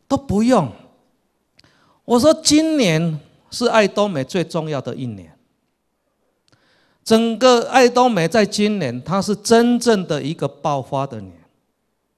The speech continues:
爆发。爱多美在台湾一年九个月，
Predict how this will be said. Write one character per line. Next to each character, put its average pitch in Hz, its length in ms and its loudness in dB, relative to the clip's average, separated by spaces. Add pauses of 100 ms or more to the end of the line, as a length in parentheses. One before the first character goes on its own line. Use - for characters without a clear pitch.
(300)
爆 123 180 -6
发。 110 280 -14 (1900)
爱 254 160 2
多 269 160 6
美 190 180 2
在 240 240 4
台 196 400 2
湾 208 380 0 (760)
一 107 180 -2
年 127 340 -4
九 107 220 -6
个 117 220 -8
月， 117 300 -4